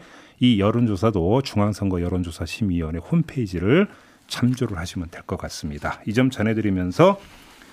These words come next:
좀 본격적으로 좀 이야기를 좀 나눠봐야 되겠는데요. 일단 그 본방 삼 부에서는 좀 큰 틀에서 흐름을 좀 먼저 짚었으면 좋겠는데요, 변호사님. 지금 그 저희 조사 말고 다른 조사, 이제 저희 조사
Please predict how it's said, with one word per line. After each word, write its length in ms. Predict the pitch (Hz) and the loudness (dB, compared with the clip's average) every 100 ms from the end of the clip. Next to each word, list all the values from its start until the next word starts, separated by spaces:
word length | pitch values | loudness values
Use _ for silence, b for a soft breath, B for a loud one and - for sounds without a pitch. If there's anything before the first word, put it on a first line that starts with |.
| - | -10
좀 100 | 98 | -8
본격적으로 480 | - 117 135 143 127 | -2 0 2 2 2
좀 160 | 123 95 | 2 4
이야기를 280 | 117 127 | 4 2
좀 140 | 120 117 | 0 0
나눠봐야 380 | 95 117 143 139 | 2 4 2 0
되겠는데요. 640 | 120 113 104 101 123 170 - B B B B B - | 0 -2 -2 0 2 2 2 B B B B B 0
일단 300 | 165 202 196 | 4 6 6
그 240 | - 185 175 | 6 6 6
본방 320 | 160 202 233 | 6 6 6
삼 240 | - 254 | 6 6
부에서는 400 | 262 240 - 202 | 8 6 6 4
좀 100 | 180 170 | 4 4
큰 160 | - 254 | 4 6
틀에서 280 | 254 226 - | 4 4 4
흐름을 320 | 262 294 285 | 6 8 6
좀 220 | 233 190 | 4 2
먼저 220 | 117 131 | 0 -2
짚었으면 400 | 127 - 127 131 | -6 -6 -4 -2
좋겠는데요, 460 | 107 - 104 98 135 | -2 0 0 2 0
변호사님. 540 | 101 95 90 87 78 73 B B B B B B B _ | 0 -2 -2 -4 -6 -10 B B B B B B B _
지금 420 | 151 165 180 175 | 4 6 6 4
그 260 | - 165 156 | 4 6 4
저희 260 | - 151 | 4 4
조사 340 | 226 190 180 190 | 6 4 4 4
말고 280 | 180 156 160 | 4 4 0
다른 320 | - 156 208 | 2 4 6
조사, 260 | 180 147 | 4 4
이제 140 | 147 127 | 4 2
저희 260 | 123 139 | 4 2
조사 320 | 185 131 127 | 4 0 2